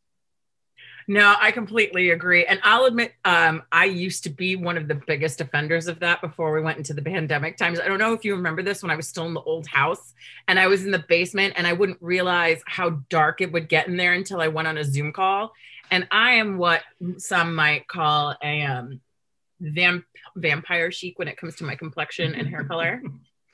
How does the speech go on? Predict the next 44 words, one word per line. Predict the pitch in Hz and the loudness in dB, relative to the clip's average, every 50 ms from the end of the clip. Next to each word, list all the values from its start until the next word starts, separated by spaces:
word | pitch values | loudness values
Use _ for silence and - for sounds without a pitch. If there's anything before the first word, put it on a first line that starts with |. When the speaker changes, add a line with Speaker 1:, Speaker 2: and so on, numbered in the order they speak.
| _ _ _ | _ _ _
Speaker 1:
So | - 170 165 160 | -4 -2 -2 -2
a | |
very, | 160 175 175 185 208 202 | 2 6 6 6 6 8
very | 208 202 202 202 202 202 - | 6 8 8 6 6 2 -4
pale | - 208 196 185 196 185 | -2 2 2 2 2 2
face, | - - 170 165 170 185 190 - 175 | 2 4 4 6 6 4 -2 -6 -4
very, | 165 165 160 170 | 0 2 2 2
very | 170 170 165 165 165 151 135 - _ | 2 0 -4 -4 -4 -6 -8 0 _
big, | 170 160 165 170 170 165 156 | 8 8 8 8 6 2 0
big | 135 165 165 165 160 151 | 6 6 6 6 6 2
dark | 131 156 156 156 156 - - | 0 2 2 2 0 0 -2
eyes. | 151 147 143 151 156 180 185 - | -2 0 2 2 2 0 0 0
So, | - 185 180 | 0 2 2
like, | 170 170 165 - | 4 2 2 0
it | - 190 | -2 -2
would | 185 190 | -2 -2
just | 190 208 202 - | -4 -4 -10 -8
look | 220 226 226 | -10 -2 -2
like | 240 226 226 | -2 -2 -2
this | - 185 - | -6 -8 -8
weird | 185 160 160 170 165 165 170 175 180 185 185 | -8 -10 -8 -2 0 0 0 0 -2 -2 -4
little | 190 180 156 147 | -4 -2 -4 -4
floating | 143 - - - 156 160 156 160 160 160 160 165 | -6 -12 -18 -10 -6 -4 -2 -2 -2 -4 -6 -6
head. | 170 170 165 147 143 160 202 208 233 226 _ _ _ _ - - - _ _ | -6 -4 -4 -2 -2 -2 -4 -4 -6 -8 _ _ _ _ -20 -20 -20 _ _
But | 254 233 - | 4 6 6
I | 254 262 | 6 6
remember | 262 262 247 247 254 294 320 349 302 214 180 - 147 | 6 6 4 4 2 0 0 2 2 2 2 2 2
I | 185 190 | 0 0
was | 196 214 208 - | 0 -2 -4 -6
writing | 196 180 196 196 190 220 254 302 320 302 269 | -10 -4 0 2 2 2 0 -4 -6 -6 -6
an | 190 180 - - - | -6 -6 -8 -6 -2
article | 170 165 180 214 226 226 240 226 202 | 0 0 0 0 -2 -2 -4 -4 -4
recently | 180 175 175 160 - 170 135 - 165 160 156 151 - - | -4 -6 -6 -6 -8 -12 -12 -8 -6 -4 -4 -4 -6 -6
about, | - 147 135 170 160 160 156 156 151 147 139 _ | -10 -6 0 2 4 4 6 4 4 2 0 _
like, | 170 160 151 151 131 | -4 -2 -2 -2 -2
how | - - 180 180 175 | -4 -4 -2 -2 -2
to | 175 185 | -2 -4
get | 165 180 170 - - - | -2 -2 -4 -4 -4 -6
prepared | 175 156 - - 165 151 151 151 156 160 165 165 | -8 -8 -6 -4 -2 0 0 2 2 0 -2 -4
for | _ 165 156 151 | _ -4 -4 -4
a | |
virtual | 151 156 151 - - - 170 165 165 | -4 -6 -8 -8 -10 -12 -10 -10 -10
sales | - - 165 139 135 151 175 175 - | -8 -8 -6 -6 -4 -6 -6 -8 -8
call. | - 233 226 226 233 240 233 | -6 -6 -4 -4 -6 -8 -12